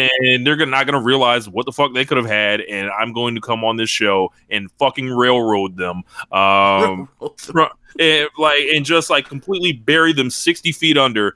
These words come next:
Speaker 1: like I, like I said I would the week before SummerSlam when I heard that they plan to actually put that on SummerSlam with no build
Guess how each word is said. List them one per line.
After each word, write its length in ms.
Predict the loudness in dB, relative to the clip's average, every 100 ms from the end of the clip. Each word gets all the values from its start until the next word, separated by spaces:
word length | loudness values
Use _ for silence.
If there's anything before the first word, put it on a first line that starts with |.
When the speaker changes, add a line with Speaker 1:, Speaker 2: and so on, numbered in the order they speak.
| _ -2
Speaker 1:
like 260 | 0 0
I, 180 | 0 -2 -4 -10
like 300 | -2 -2 -2 _ 0
I 320 | 2 2 0 -6
said 280 | -2 0
I 140 | 2 0
would 400 | 0 0 0 -4 -4
the 100 | -4
week 320 | 0 -4 0
before 300 | -2 0 0
SummerSlam 520 | 0 -2 -2 -2 0 0
when 100 | 0
I 120 | 0
heard 300 | 0 0 2
that 180 | 0 0
they 140 | -2 -4
plan 380 | -2 -2 0 -2
to 100 | -4
actually 320 | -4 -4 -6
put 240 | -2 0
that 140 | 2 0
on 100 | 0
SummerSlam 580 | -2 -4 -4 -2 0
with 160 | -2 -2
no 160 | 0 0
build 360 | 0 0 0